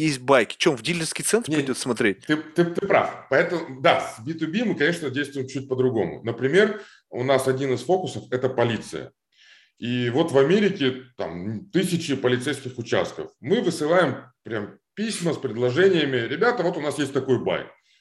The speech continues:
Speaker 2: Вы можете ездить на этом байке и не думать, что у вас батарейка разряется, пока вы будете
Speaker 1: Но это в
Speaker 2: доступны».
Speaker 1: Майами. Парни, накачанные в шортах и спортивных, такие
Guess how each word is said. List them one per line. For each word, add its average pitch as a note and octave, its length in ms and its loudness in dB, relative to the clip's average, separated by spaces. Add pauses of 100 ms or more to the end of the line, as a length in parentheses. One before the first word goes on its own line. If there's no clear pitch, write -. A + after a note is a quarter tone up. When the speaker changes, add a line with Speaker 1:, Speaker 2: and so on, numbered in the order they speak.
(120)
Speaker 2:
Вы C#3+ 100 0
можете E3+ 320 2
ездить C#3+ 380 -2
на C#3+ 200 2
этом C#3 240 -2
байке F3+ 340 2
и B2+ 100 -4
не B2+ 80 -4
думать, D3+ 300 -2 (160)
что - 200 -6
у B2 40 2
вас B2 100 2
батарейка C3 500 2
разряется, A2+ 460 0
пока A#2+ 280 -2
вы A2 80 -2
будете A2 300 -6
Speaker 1:
Но C3 80 2
это C3 80 6
в A2+ 40 0
Speaker 2:
доступны». C3 200 2
Speaker 1:
Майами. C3+ 520 8 (120)
Парни, C#3+ 460 6
накачанные C3 680 2
в - 80 -6
шортах - 520 4
и C3 40 -8
спортивных, C#3 800 0
такие B2 600 0